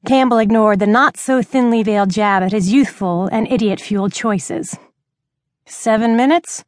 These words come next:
Yep. And her systems people have checked the code. Forward and backward, and there's no trace of tampering, viruses,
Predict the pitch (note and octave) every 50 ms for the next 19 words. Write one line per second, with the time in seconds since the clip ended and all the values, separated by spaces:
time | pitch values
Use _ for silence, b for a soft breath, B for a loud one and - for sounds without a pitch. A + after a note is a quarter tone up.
0 | _ _ _ _ _ _ _ G3+ G3+ B3 E4+ F#4 - - _ _ _ _ _ _
1 | _ _ _ _ _ _ _ _ _ _ _ _ _ _ - B3+ C4 C#4+ - -
2 | F4+ - - - A3 - - A3+ G3+ - G3+ G3 F#3+ F3+ - - B3 A3+ - -
3 | B3 F#3+ - D4 C4 G3 D#3+ - - F#3 - _ _ _ _ _ _ _ _ _
4 | _ _ - - - D#4 D#4+ D#4 D4+ D4+ C#4+ C#4+ - - C4 D4 D4+ D4 C#4+ A#3
5 | A3+ A3 A3 G3+ - G#3+ F#3+ F#3 F#3 G3+ G3 G#3 A3 G#3 F#3+ A3 A3+ A#3+ C4+ B3+
6 | - B3+ A#3+ A3+ - G3 D3+ - - B3+ C4+ C4+ - D4 C#4+ C#4 C#4+ C#4+ A#3+ G3+
7 | F3+ G#3 G#3 G#3+ G#3+ A3 G3 - - A3 G#3+ F#3